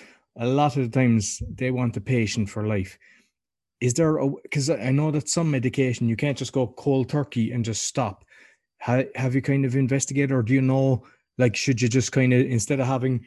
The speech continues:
one every day, you cut it down to one every second day and just wean it off, you know, easy? Do, do you know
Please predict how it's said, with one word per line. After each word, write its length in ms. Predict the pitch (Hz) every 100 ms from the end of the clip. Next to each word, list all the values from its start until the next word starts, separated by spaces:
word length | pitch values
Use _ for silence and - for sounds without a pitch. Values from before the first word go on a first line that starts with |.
| _ _
one 220 | 123 135
every 200 | 123 123
day, 320 | 117 127 123
you 120 | 120 117
cut 200 | 127 117
it 100 | 107
down 240 | 131 123
to 140 | 120
one 220 | 117 127 127
every 200 | 113 113
second 360 | 147 131 120
day 300 | 117 120 110 - _ _ -
and 140 | 110
just 160 | 110 120
wean 220 | 123 123
it 100 | 120
off, 360 | 120 113 - 117 120 _ -
you 140 | 120
know, 260 | 120 120 127 -
easy? 460 | 135 139 127 143
Do, 220 | 113 127
do 120 | 135 120
you 80 | 127
know 320 | 127 127